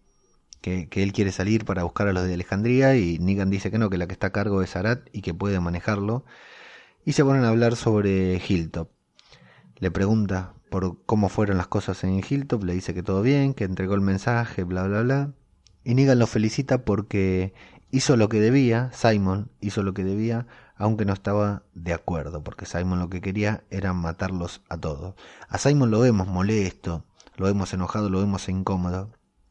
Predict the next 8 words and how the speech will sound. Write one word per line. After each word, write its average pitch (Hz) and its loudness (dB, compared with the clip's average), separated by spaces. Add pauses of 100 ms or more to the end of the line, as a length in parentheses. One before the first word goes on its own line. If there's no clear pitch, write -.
(600)
Y 98 -4
Negan 110 2
se 101 0
da 95 0
cuenta, 98 0 (500)
entonces 92 -6
empieza 92 -2
a 95 -10